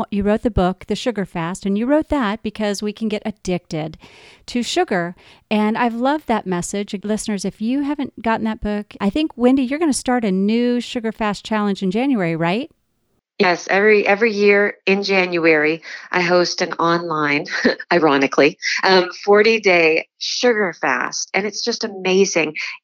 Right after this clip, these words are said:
Speaker 2: I, if you're feeling like, "Uh, yeah, I know, have a, I have a sugar problem," it's amazing how many people know that there's a problem there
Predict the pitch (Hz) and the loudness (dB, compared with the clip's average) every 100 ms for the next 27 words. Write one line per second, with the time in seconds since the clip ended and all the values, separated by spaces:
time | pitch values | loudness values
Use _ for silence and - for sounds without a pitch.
0 | - 196 - 190 202 214 214 226 214 202 | 2 4 4 2 4 2 4 2 4 4
1 | 160 147 - 151 143 147 175 160 196 147 | 2 2 2 4 4 4 4 4 2 0
2 | 147 123 - 143 147 139 - - 131 - | -2 -4 -4 -2 -2 -2 -6 -4 -4 -2
3 | 131 127 127 131 - _ _ - 190 - | -2 0 -2 -4 -10 _ _ -2 -2 0
4 | 190 190 190 185 190 165 165 147 - - | -2 0 0 2 0 0 -6 -6 -6 -4
5 | 175 165 160 160 147 143 - _ - 165 | -2 -2 -2 -2 -2 -6 -10 _ 0 0
6 | 147 131 131 - - _ - 160 160 160 | 2 2 2 0 -6 _ -20 -10 0 2
7 | 147 127 117 - - _ - 147 156 147 | 4 2 0 -4 -16 _ -4 0 2 2
8 | 147 135 131 131 135 135 131 131 | 0 0 0 0 0 0 0 0